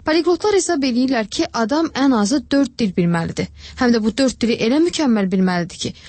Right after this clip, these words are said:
ləhcəsiz danışmalı, düzgün tərcümə eləməli, savadlı yazmalıdır. Adam doğrudanmı dörd dili eyni dərəcədə mükəmməl bilə bilər? Rəvayətə görə Budda yüz əlli dildə danışırmış. On doqquzuncu əsrin ortalarında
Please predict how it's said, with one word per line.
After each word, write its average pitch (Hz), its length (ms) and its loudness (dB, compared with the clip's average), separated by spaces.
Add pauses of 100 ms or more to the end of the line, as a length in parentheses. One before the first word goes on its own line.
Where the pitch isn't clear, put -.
(180)
ləhcəsiz 302 540 -2
danışmalı, 202 680 0 (240)
düzgün 294 400 2
tərcümə 202 460 0
eləməli, 240 420 0 (160)
savadlı 269 540 0
yazmalıdır. 180 580 -2 (260)
Adam 370 320 0
doğrudanmı 302 600 0
dörd 262 260 0
dili 214 300 0
eyni 269 260 2
dərəcədə 202 560 0
mükəmməl 208 560 0
bilə 208 240 0
bilər? 220 300 0 (260)
Rəvayətə 311 460 0
görə 311 180 2
Budda 339 400 -2
yüz 277 240 2
əlli 285 300 2
dildə 233 260 2
danışırmış. 175 540 -2 (340)
On 262 160 2
doqquzuncu 277 540 2
əsrin 285 320 -2
ortalarında 202 640 0